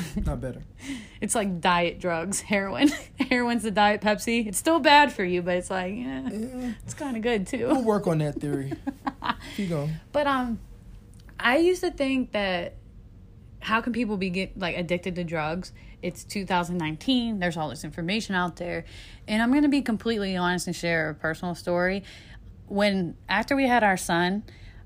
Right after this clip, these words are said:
Speaker 1: I probably had a little bit of postpartum depression. I did the, you know, impulsive chop my hair off.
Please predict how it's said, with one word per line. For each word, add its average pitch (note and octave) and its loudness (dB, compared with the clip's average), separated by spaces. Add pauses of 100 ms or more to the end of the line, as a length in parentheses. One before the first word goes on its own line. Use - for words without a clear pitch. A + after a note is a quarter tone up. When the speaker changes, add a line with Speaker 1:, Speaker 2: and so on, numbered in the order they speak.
(120)
Speaker 1:
I A3 8
probably C#4 6
had A3+ 8
a G3+ 4
little F#3+ 2
bit F#3 2
of F3+ 2
postpartum F3 2
depression. F3 0 (280)
I F3+ 4
did E3+ 2
the, E3 0
you G3+ 0
know, E3 2
impulsive E3+ 2
chop - 2
my G3 2
hair D#3+ 0
off. C#3+ -2